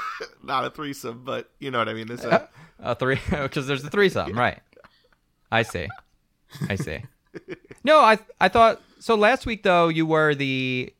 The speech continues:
Speaker 2: uh,
Speaker 1: The Charmander to the Bulbasaur
Speaker 2: The
Speaker 1: and
Speaker 2: Din?
Speaker 1: Squirtle.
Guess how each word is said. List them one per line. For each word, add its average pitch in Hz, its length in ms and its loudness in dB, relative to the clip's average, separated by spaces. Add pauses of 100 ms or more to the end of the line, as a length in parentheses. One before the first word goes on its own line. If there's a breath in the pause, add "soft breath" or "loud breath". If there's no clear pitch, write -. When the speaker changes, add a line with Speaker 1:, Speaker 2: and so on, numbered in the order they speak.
(140)
Speaker 2:
uh, 107 580 4 (1400)
Speaker 1:
The - 80 -20
Charmander 127 560 0
to 139 100 -8
the 117 80 -8
Bulbasaur 120 640 -6
Speaker 2:
The 131 60 0
Speaker 1:
and 117 100 -8
Speaker 2:
Din? 123 260 0
Speaker 1:
Squirtle. 214 260 -6